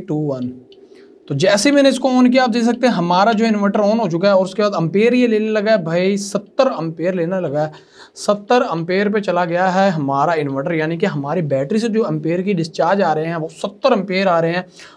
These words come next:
और दस इशारिया ज़ीरो पे वोल्ट पे बैटरी आ चुकी है। क्योंकि ये बैटरी अभी स्लो, ए, वोल्टेज ड्रॉप इसलिए कर गई है क्योंकि बैटरी का साइज छोटा है। अगर आपके पास बैटरी बड़ी होगी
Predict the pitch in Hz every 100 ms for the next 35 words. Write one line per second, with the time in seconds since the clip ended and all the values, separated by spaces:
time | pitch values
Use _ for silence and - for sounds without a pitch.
0 | - 156 151 180 226 240 220 196 202 214
1 | 202 - 147 135 190 247 254 208 170 175
2 | 180 196 165 143 190 143 123 131 135 208
3 | 202 247 240 165 165 214 185 170 214 202
4 | - 185 202 214 214 - - - 190 190
5 | 180 156 196 214 220 220 190 151 185 202
6 | 185 240 262 214 185 214 202 185 185 151
7 | 147 202 226 - 175 170 131 127 185 185
8 | 208 214 208 214 165 147 196 160 151 240
9 | 151 170